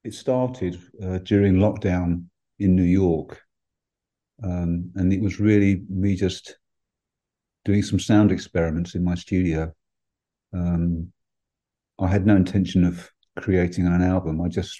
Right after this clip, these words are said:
started m-, making these tracks and, um,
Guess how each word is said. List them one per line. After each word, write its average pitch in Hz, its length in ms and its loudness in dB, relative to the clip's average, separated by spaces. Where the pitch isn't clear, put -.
started 95 500 -4
m-, 95 140 2
making 95 360 2
these 87 220 2
tracks - 600 -4
and, 85 440 0
um, 82 540 -2